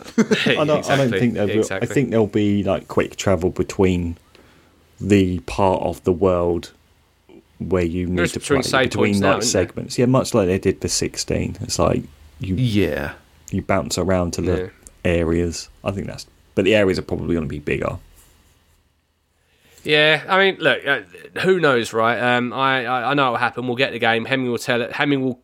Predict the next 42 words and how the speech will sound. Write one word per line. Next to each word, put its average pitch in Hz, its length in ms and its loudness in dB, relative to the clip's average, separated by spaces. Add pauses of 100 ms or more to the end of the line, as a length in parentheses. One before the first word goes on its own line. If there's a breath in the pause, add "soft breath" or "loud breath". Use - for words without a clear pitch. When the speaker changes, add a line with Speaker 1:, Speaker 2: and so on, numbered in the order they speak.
(160)
Speaker 2:
platinum 120 380 -2
that 110 140 -6
fucker 110 400 0 (300 loud breath)
while 120 180 2
I'm 120 100 2
still 117 160 2
getting 110 240 2
out 110 140 0
of 104 60 -6
Nippelheim, 107 580 0 (260 loud breath)
and, 113 300 0
uh, 117 300 0
we'll, 117 300 2
we'll, 117 200 -6
we'll 123 140 -8
see 131 260 0
<laughs> - 0 -
where 131 260 -2
it 123 240 -6
goes. 123 380 -2 (260 loud breath)
Um, 139 300 0 (120)
gentlemen, 147 400 0
I 131 120 -2
think - 400 -4
that 139 160 -2
is 127 120 -4
it. 123 160 0
We 139 120 0
are 127 100 2
at 123 160 -2
time. 120 340 0
Is 104 80 -6
there 139 80 0
anything 135 200 -4
else 127 160 0
you 131 60 -2
want 123 140 -4
to 120 60 -12
bring 123 260 -2
to - 100 -6
the 117 60 -2
Fox? - 480 -2